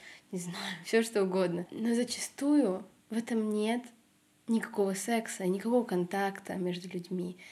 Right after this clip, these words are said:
Даже если она пошла, ну, не в сто процентных случаев, но зачастую пошла и научилась, от этого <laughs> ее секс, к сожалению,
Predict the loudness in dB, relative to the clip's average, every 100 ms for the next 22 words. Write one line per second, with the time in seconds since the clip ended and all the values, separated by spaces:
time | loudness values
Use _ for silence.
0 | -18 -2 0 2 0 0 -2 0 0 -4
1 | -4 -6 0 0 0 -2 -4 -8 -6 -6
2 | -6 -10 -10 -4 -2 0 0 -2 0 0
3 | 0 -4 -6 -8 -8 -4 -4 -4 -6 -4
4 | -2 -4 -6 -10 -4 -4 -2 -6 -12 2
5 | 2 4 6 6 6 2 0 0 2 2
6 | 0 -4 -16 -20 -20 -18 -8 4 6 8
7 | 8 8 4 2 -2 0 4 4 4 2
8 | 2 0 -8 -2 0 2 6 6 8